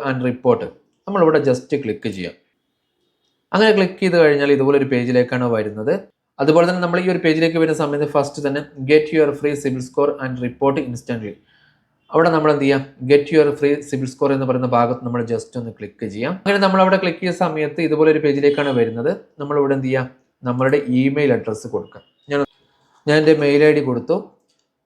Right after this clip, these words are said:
താഴെ പാസ്വേഡ് കൊടുക്കാൻ വേണ്ടി പറയുന്നുണ്ട്. പാസ്വേഡ് ഇമെയിൽ ഐ ഡിയുടെ പാസ്വേഡ് അല്ല കൊടുക്കേണ്ടത്. നമുക്ക് ഈ ഒരു സിബിൽ ചെക്ക് ചെയ്യാനുള്ള ഒരു പാസ്വേഡാണ് കൊടുക്കേണ്ടത്. നമുക്ക് എന്ത് ചെയ്യാം? പുതുതായിട്ടൊരു പാസ്വേഡ് നമുക്ക് ഇതിന് വേണ്ടിയിട്ട് ക്രിയേറ്റ്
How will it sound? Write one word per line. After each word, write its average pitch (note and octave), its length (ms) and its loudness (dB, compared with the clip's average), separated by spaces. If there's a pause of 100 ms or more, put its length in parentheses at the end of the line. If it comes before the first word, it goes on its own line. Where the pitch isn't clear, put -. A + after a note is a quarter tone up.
(140)
താഴെ F#3 320 4 (520)
പാസ്വേഡ് E3 600 2
കൊടുക്കാൻ C#3+ 360 2
വേണ്ടി C3+ 140 -2 (100)
പറയുന്നുണ്ട്. A#2 500 -2 (320)
പാസ്വേഡ് E3 480 2 (240)
ഇമെയിൽ F3 340 2
ഐ C#3 100 4
ഡിയുടെ C3+ 280 2
പാസ്വേഡ് B2 400 0
അല്ല B2 240 0
കൊടുക്കേണ്ടത്. A2+ 420 -6 (400)
നമുക്ക് E3+ 300 0
ഈ - 80 4
ഒരു F3 160 2
സിബിൽ D#3+ 280 2 (140)
ചെക്ക് C#3+ 240 0
ചെയ്യാനുള്ള B2 460 0 (260)
ഒരു C#3 140 2 (640)
പാസ്വേഡാണ് C3+ 540 4
കൊടുക്കേണ്ടത്. B2 300 -4
നമുക്ക് D3 180 0
എന്ത് C#3 100 -6
ചെയ്യാം? C3 160 0 (260)
പുതുതായിട്ടൊരു D#3+ 640 4 (420)
പാസ്വേഡ് C#3 440 2
നമുക്ക് C3+ 240 -6
ഇതിന് C3+ 180 -2
വേണ്ടിയിട്ട് B2+ 300 -4
ക്രിയേറ്റ് B2+ 320 -4